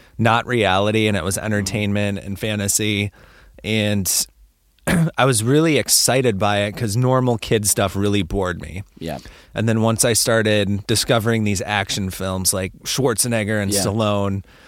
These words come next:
Speaker 1: I was like, "Oh my God, this is so exciting."
Speaker 2: Right.
Speaker 1: Like, finally something that doesn't bore me.
Speaker 2: Yeah.
Speaker 1: And, you know, my parents talked to me about that, and they decided I knew what it was. Like, I understood it wasn't real life and it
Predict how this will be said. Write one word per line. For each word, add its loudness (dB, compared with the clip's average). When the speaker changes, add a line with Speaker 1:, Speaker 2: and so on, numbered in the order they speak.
Speaker 1:
I 2
was 0
like, 0
"Oh 4
my 2
God, 2
this 2
is 4
so 4
exciting." 0
Speaker 2:
Right. 0
Speaker 1:
Like, -2
finally 4
something 0
that 2
doesn't 0
bore 0
me. -2
Speaker 2:
Yeah. -8
Speaker 1:
And, 0
you 2
know, 4
my 2
parents 2
talked 0
to 0
me 2
about 0
that, 0
and -6
they 2
decided 2
I 0
knew 0
what -2
it -4
was. 2
Like, 0
I 0
understood 0
it 0
wasn't -2
real -2
life 0
and -2
it -4